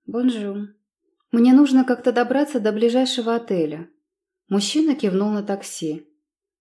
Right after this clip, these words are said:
«Если вы про этого шофера, он ушел на сиесту. Может, вернется через десять минут, а может и через час. Тут все неспешно, ведь мы на Корсике». Вот оно как.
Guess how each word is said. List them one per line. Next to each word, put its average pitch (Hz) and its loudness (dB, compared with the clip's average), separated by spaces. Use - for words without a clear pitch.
«Если 160 -2
вы 151 0
про 156 -2
этого 151 -4
шофера, 175 -4
он 170 0
ушел 175 -2
на 180 2
сиесту. 147 -6
Может, 170 2
вернется 170 0
через 151 -4
десять 151 -4
минут, 165 -2
а 151 -8
может 165 -2
и 185 -6
через 175 -4
час. - -12
Тут 170 -2
все 196 -4
неспешно, 151 -2
ведь 160 -10
мы 156 -2
на 175 -2
Корсике». 165 -6
Вот 214 -6
оно 196 -2
как. 185 -16